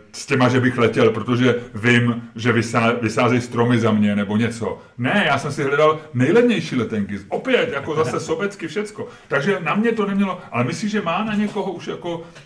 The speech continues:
Speaker 1: eh, tady ta, eh, jako reálný dopad, když se bavíme o tom, proč dělat podcast, tak to je taky důležitá otázka. Jestli,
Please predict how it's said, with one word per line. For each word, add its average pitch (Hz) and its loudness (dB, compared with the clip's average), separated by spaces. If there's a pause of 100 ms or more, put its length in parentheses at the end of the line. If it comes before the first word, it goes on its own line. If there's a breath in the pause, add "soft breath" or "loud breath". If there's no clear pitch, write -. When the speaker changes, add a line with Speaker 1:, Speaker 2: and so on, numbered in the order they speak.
(160)
Speaker 1:
eh, 123 -4
tady 143 -2
ta, 151 -6
eh, 117 -8 (220)
jako 123 -6
reálný 135 2
dopad, 190 -4
když 170 -8
se 170 -8
bavíme 143 0
o 131 -2
tom, 143 -2
proč 131 -2
dělat 135 -4
podcast, 131 -6
tak - -8
to - -8
je 160 -8
taky 185 -8
důležitá 127 -6
otázka. 104 -8
Jestli, 120 -2